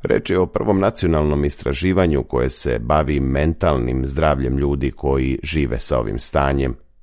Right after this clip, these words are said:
U sklopu istraživanja anketirano je više od dvestotine pacijenata i negovatelja,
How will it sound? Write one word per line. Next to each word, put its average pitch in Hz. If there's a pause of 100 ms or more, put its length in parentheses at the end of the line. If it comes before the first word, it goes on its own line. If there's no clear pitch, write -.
(440)
U -
sklopu 71
istraživanja 73
anketirano 73
je 73
više 76
od 67
dvestotine 73
pacijenata 73
i 58
negovatelja, 78